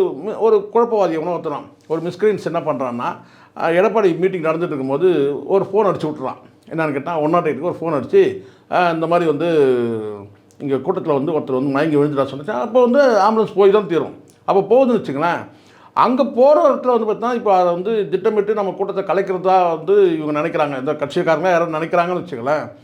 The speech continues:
அவங்க என்ன சொன்னா முதல்ல விசாரணை பண்ணணும், யார் கால் பண்ணது, விசாரணை பண்ணி தான் நடவடிக்கை எடுக்கணும். நீங்க உள்ள நுழைஞ்ச உடனே நீங்க அடிச்சிட்டீங்கன்னா, உண்மையிலேயே கூட யாராவது கால் பண்ணியிருக்கலாம்ல? அப்போ வந்து நான், இது வந்து என்ன ஆச்சுன்னு கேட்டீங்கன்னா, ஏற்கனவே எடப்பாடி அவர்கள் பேசின அந்த ஒரு வார்த்தை என்னன்னு கேட்டீங்கன்னா,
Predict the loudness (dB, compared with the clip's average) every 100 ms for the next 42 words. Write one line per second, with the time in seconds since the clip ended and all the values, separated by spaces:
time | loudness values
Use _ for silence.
0 | _ _ 0 2 2 0 0 0 0 0
1 | 2 2 2 -4 -10 -18 _ _ _ _
2 | -2 0 0 0 0 -2 -8 -4 -4 -4
3 | -16 _ _ _ _ _ _ _ _ _
4 | _ -10 0 2 2 0 -2 2 2 2
5 | 2 2 0 -2 -4 -12 -16 -10 -6 -4
6 | 0 2 2 2 2 2 0 0 0 0
7 | -6 -6 -6 -2 -2 -2 -2 0 0 0
8 | 2 4 4 2 2 0 0 -2 -2 -4
9 | -4 -4 -8 -14 _ _ _ _ _ _
10 | _ _ _ _ _ _ _ _ _ _
11 | -2 2 4 4 4 4 4 2 -2 0
12 | 2 2 2 0 -2 -4 -6 -4 -2 -4
13 | 2 2 2 -4 -4 -2 0 0 0 2
14 | 0 -2 -6 -4 -4 -2 -4 -4 -2 -2
15 | 0 2 2 2 -2 -4 -6 -10 -8 -8